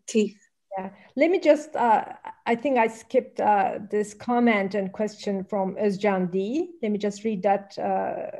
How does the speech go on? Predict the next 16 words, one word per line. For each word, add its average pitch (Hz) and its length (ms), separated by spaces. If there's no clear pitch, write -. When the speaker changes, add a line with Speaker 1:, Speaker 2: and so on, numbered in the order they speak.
Speaker 2:
very 196 220
quickly. 214 680
Uh, 208 180
"Should 202 320
we 240 160
separate 247 640
from 240 180
each 233 240
other 240 360
the 220 120
writer, 208 680
the - 120
artist, 208 800
and 220 200
the 220 60
work? 202 460